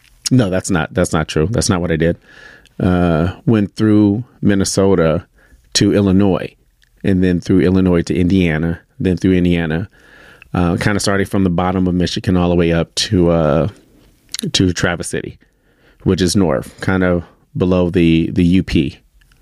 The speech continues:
Uh, it's very close to Canada. <laughs> Okay, like, it, it, like,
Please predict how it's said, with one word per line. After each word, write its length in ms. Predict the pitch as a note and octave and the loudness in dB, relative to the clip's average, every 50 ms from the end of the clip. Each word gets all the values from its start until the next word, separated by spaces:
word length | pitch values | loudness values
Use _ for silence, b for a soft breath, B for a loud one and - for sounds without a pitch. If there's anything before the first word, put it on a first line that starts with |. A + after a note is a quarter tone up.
| _ _ - | _ _ -6
Uh, 280 | - D#2+ F2 E2+ F2 F#2 | -4 -2 0 0 0 0
it's 160 | F#2 - - | -2 -2 -4
very 260 | G2 G#2 B2 B2 A2+ G#2 | -2 0 0 0 0 -2
close 220 | - A2 G2 - | -4 -6 -6 -6
to 100 | - F#2 | -6 -8
Canada. 400 | - F2+ D#2+ D2+ - - - - _ _ _ | -6 -6 -6 -8 -8 -12 -14 -16 _ _ _
<laughs> 140 | - B2+ - | -2 0 2
Okay, 440 | - - - - - F4 C#4+ D3 - - - | 2 0 0 -2 -2 -2 -2 -4 -4 -4 -6
like, 160 | - - - B B B B B B B B B B | -6 -6 -6 B B B B B B B B B B
it, 320 | - G#2+ A2 G#2 - - - _ _ _ | -2 0 0 -2 -2 -6 -16 _ _ _
it, 280 | - G2 - - - _ _ - | -10 -10 -10 -10 -12 _ _ 0
like, 340 | G#2+ G2+ G2 G2 - - | 2 2 2 2 0 -4